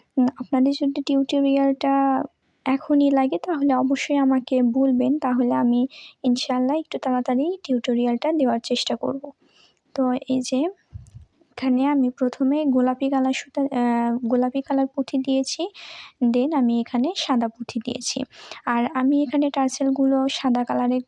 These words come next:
তৈরি করে নিয়েছি, আপনারা চাইলে যে কোনো কালারে তৈরি করে নিতে পারেন। যারা টার্সেল বানানো পারেন তাদের তো সমস্যা নেই, তবে য-,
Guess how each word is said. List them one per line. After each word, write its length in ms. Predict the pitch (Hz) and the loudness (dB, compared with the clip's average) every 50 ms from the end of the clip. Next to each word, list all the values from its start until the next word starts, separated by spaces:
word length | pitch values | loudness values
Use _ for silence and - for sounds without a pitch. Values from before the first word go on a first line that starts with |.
| _ _ _ _ - | _ _ _ _ -2
তৈরি 240 | 269 262 254 254 | 0 2 2 2
করে 240 | 247 - 254 247 254 | 0 0 0 0 2
নিয়েছি, 440 | 247 247 247 254 269 - - - 339 | 2 2 2 0 0 -4 -4 -4 -4
আপনারা 340 | 294 - - 262 240 254 247 | -4 -2 -2 -2 0 0 -2
চাইলে 360 | 240 - 262 247 269 330 339 | -2 -2 -2 0 0 0 -2
যে 180 | 285 - - 240 | -2 -4 -6 -6
কোনো 260 | - - 226 233 247 | -2 -2 0 0 0
কালারে 360 | - 233 226 226 233 254 311 | -2 -2 -2 0 0 -2 -2
তৈরি 300 | - - - 294 254 240 | -4 -2 -2 0 0 0
করে 200 | 226 - 247 247 | 0 -2 -2 0
নিতে 240 | 247 240 226 - 233 | 0 -2 -2 -2 -4
পারেন। 280 | 226 - 233 240 269 247 - - - - - - - 262 | -4 -4 -4 -2 -4 -6 -6 -10 -18 -20 -18 -8 -2 0
যারা 220 | 247 269 277 294 | 2 2 2 0
টার্সেল 680 | 294 - - 269 262 254 - - 285 285 285 285 277 269 - | 0 -2 0 0 0 0 -2 -2 0 0 2 2 0 0 -2
বানানো 480 | 254 233 - 254 254 254 254 254 254 262 - _ _ _ _ _ - - | -4 -4 -2 0 0 2 2 2 2 0 -2 _ _ _ _ _ -8 -2
পারেন 320 | 285 285 254 247 262 302 | 0 0 2 2 0 0
তাদের 280 | 302 - 269 254 247 262 262 | 0 0 2 2 2 0 0
তো 80 | - 277 | -4 -6
সমস্যা 480 | - - 277 254 254 269 - - 269 | -2 0 2 2 2 2 0 0 0
নেই, 160 | 240 233 247 269 | 2 2 0 0
তবে 240 | - 269 254 254 | 0 0 0 -2
য-, 160 | 262 - - | -2 -4 -10